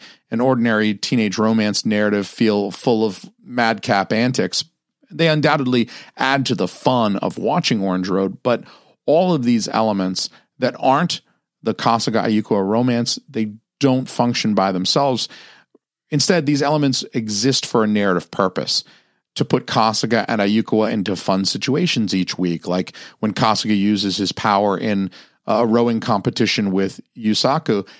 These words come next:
his exhaustion and, and lack of precision maroon himself and Ayukawa on the uninhabited island so that we can have a fun episode exploring what the two of them get up to when it's just them, shutting out the rest of the world and all of the outside pressures and influences.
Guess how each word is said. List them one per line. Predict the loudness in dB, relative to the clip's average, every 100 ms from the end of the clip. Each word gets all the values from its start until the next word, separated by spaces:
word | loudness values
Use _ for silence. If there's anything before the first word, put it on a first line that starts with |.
| _
his | _ 0 0
exhaustion | -2 0 2 2 0 -2 -2
and, | -2 -4 -4
and | -4 0
lack | 0 0 -6
of | -8
precision | -6 -2 0 2 2 -2 -2 -8 _
maroon | -2 0 4 4 4 2 2 -2 -6 _ _
himself | -2 0 0 2
and | 0
Ayukawa | 2 0 2 0 0
on | -2 0
the | -2 -2
uninhabited | -2 0 0 0 -2 -2
island | -2 -2 -2
so | -2 -2
that |
we | -2
can | 0
have | 0 -2
a |
fun | 0 0 2
episode | 0 0 0 0
exploring | -2 0 0 2 0
what | -2
the | -4
two | -2 0
of | 0
them | 0 -2 -2
get | -2
up | -2 -2
to | -2 0
when | 0 -2
it's | -4 -4
just | -2 -2 -2
them, | 0 0 0 -4 -12 -10
shutting | 0 2 2 2
out | 0
the | 0
rest | 0 0 -2
of | -2
the |
world | 0 2 4 2 0
and | -2 0
all | 0 0
of | 0
the | 0 0
outside | 0 0 -2 -2
pressures | -2 0 0 -2
and | -2
influences. | -2 0 0 0 -2